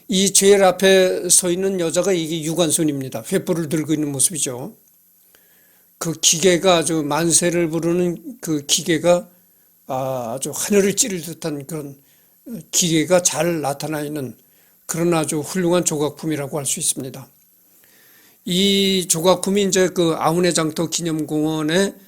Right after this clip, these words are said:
정중간에 위치한 그 메인 조각품인데요. 굉장히 그, 어, 조각을 잘했습니다. 보십시오. 아주 만세를 부르는 그, 어, 동적인 그 기계감이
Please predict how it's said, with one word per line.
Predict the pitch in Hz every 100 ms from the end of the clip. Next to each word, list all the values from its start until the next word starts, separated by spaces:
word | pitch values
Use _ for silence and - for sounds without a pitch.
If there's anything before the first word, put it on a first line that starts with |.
| _ _ -
정중간에 | 170 190 180 180 165 160 165
위치한 | 147 135 - 165 190 269
그 | - 147 139
메인 | 151 170 185 196 208 - - _ _ _ _ _ - 175 139
조각품인데요. | 160 160 160 - 151 143 143 139 117 120 _ _ - _ _ _ _
굉장히 | 185 190 190 190 202 208 -
그, | 180 170 165 170
어, | 175 160
조각을 | 143 180 165 170 160
잘했습니다. | 151 139 - 151 127 107 - _ -
보십시오. | 151 - - 185 123 - _ _ _ _ _ _ _ _ _ _ _
아주 | 131 143 160
만세를 | 143 156 185 170 180 185 180
부르는 | 165 165 180 175 160
그, | 165 165 160 160 156 147 143 139 _ _ _ _ _
어, | 233 135 -
동적인 | 180 185 196 175 190 160
그 | 180 175 156 - _ _ _ _
기계감이 | - 196 165 170 170 165 202 139 -